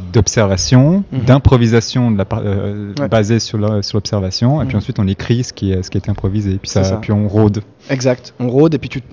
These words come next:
Speaker 2: en fait, c'est, c'est, tu, tu trouves ta mécanique comme ça,
Speaker 1: Ouais.
Speaker 2: parce que ton, ton style, euh, en tout cas, j'ai l'impression à titre personnel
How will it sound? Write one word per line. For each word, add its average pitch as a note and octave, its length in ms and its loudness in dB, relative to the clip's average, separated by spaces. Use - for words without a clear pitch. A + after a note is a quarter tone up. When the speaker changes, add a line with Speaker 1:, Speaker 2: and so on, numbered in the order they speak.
Speaker 2:
en C#3 40 -14
fait, D3 160 -4
c'est, C3 160 -6
c'est, C3 200 -10
tu, - 140 -20
tu - 140 -18
trouves C#3+ 160 -10
ta C3+ 80 -6
mécanique B2+ 380 -4
comme B2+ 140 -6
ça, A#2+ 120 -12
Speaker 1:
Ouais. A2+ 240 -10
Speaker 2:
parce - 160 -8
que A2+ 320 -10
ton, A#2 240 -14
ton A#2+ 180 -14
style, D3 480 -6
euh, G#2+ 460 -10
en - 40 -20
tout - 80 -16
cas, B2+ 120 -6
j'ai A#2 100 -12
l'impression B2+ 320 -8
à C#3 40 -6
titre A#2+ 140 -10
personnel C#3 400 -6